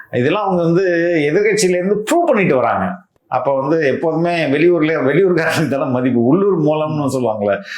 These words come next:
உள்ளூர்ல எவ்வளவு பெரிய திறமைசாலியா இருந்தாலும் அவனுக்கு மதிப்பு அவ்வளவு இருக்காது. சரி, it is not a big issue. அவன் எங்க இருந்தாலும், ஆ, என்ன சொல்றது, திமுக குடும்பத்திற்கு விசுவாசியா இருக்கிறது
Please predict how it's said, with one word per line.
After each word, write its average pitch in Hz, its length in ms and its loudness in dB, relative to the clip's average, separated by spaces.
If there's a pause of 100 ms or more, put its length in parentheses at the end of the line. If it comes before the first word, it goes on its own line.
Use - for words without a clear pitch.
(160)
உள்ளூர்ல 175 380 2
எவ்வளவு 156 300 -2
பெரிய 151 160 0
திறமைசாலியா 139 480 -2
இருந்தாலும் 135 260 -2
அவனுக்கு 123 240 -2
மதிப்பு 120 320 0 (240)
அவ்வளவு 104 240 0
இருக்காது. 92 320 -4
சரி, - 160 -6 (320)
it 78 120 -10
is 98 160 -2
not 143 160 -2
a 160 120 0
big 143 160 0
issue. 120 380 -2
அவன் 90 380 0
எங்க 98 240 0
இருந்தாலும், 131 440 -2 (500)
ஆ, - 120 -2 (540)
என்ன 101 180 -2
சொல்றது, 78 480 -2 (960)
திமுக 160 560 2
குடும்பத்திற்கு 151 640 0
விசுவாசியா 143 520 0
இருக்கிறது 117 440 -2